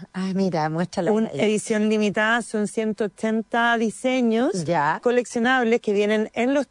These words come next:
Speaker 2: en los snacks y van a venir en los helados también.
Speaker 1: Ya.
Speaker 2: Eh, y entonces los niños, ¿qué pasa? Que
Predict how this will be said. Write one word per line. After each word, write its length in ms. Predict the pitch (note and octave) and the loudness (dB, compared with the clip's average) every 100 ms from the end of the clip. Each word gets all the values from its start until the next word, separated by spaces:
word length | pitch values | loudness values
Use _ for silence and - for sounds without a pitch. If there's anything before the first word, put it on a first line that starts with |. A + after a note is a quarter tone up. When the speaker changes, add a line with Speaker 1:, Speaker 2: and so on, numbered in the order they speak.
| _ | _
Speaker 2:
en 280 | - A3+ A#3+ | -4 0 2
los 160 | A#3 A3 | 0 -2
snacks 260 | B3+ B3 | -6 -4
y 40 | A3+ | -2
van 100 | A3 | 0
a 20 | |
venir 220 | A3 A3+ | 2 2
en 80 | A3+ | 2
los 100 | A3+ | 0
helados 320 | A3 A#3 A#3+ | 0 0 -2
también. 480 | - A#3+ A3+ G#3 C#4+ - | -2 0 0 0 -4 -4
Speaker 1:
Ya. 440 | E3 F#3+ D3+ F#3+ | -2 0 0 0
Speaker 2:
Eh, 380 | A3+ G#3 G3+ G3 | 0 2 2 0
y 60 | G#3+ | -2
entonces 640 | G3+ G#3+ G#3+ - A3 A#3 G#3+ | 0 -2 -2 0 0 0 0
los 140 | G3 | 0
niños, 520 | F#3+ A#3 G#3+ F#3 A#3 | 2 2 0 -2 -6
¿qué 140 | - B3+ | -6 -6
pasa? 320 | - - - _ - _ _ - | -4 -12 -16 _ -20 _ _ -4
Que 240 | F#3 F#3+ | -2 -2